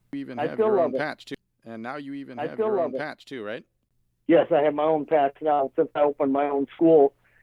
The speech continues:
Speaker 2: It's nothing really <laughs> brilliant or anything like that, but it's kinda what I, I, I liked because it's Kempo system. We have the, I have the dragon and the tiger, which, of course,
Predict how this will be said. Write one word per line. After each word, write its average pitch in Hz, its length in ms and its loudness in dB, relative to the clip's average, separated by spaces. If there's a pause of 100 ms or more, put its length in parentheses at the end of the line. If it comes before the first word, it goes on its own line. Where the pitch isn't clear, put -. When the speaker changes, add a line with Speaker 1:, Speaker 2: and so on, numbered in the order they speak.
(100)
Speaker 2:
It's 143 160 -6
nothing 190 360 6
really 175 300 8
<laughs> - 0 -
brilliant 143 680 4
or 165 180 4
anything 175 360 2
like 160 280 2
that, 175 320 6
but 147 180 2 (600)
it's 143 220 0
kinda 175 260 4
what 165 220 4
I, 156 180 4 (460)
I, 160 280 2
I 165 180 4
liked 170 440 2 (200)
because 143 380 4 (540)
it's - 200 2 (180)
Kempo 208 400 2
system. 165 360 2
We 139 160 -2
have 156 260 4 (240)
the, 135 140 -2 (160)
I 143 80 4
have 147 200 4
the 147 80 0
dragon 151 500 2
and 185 140 4
the 180 60 2 (120)
tiger, 147 480 4 (560)
which, 143 180 0
of 135 120 -2
course, 143 220 4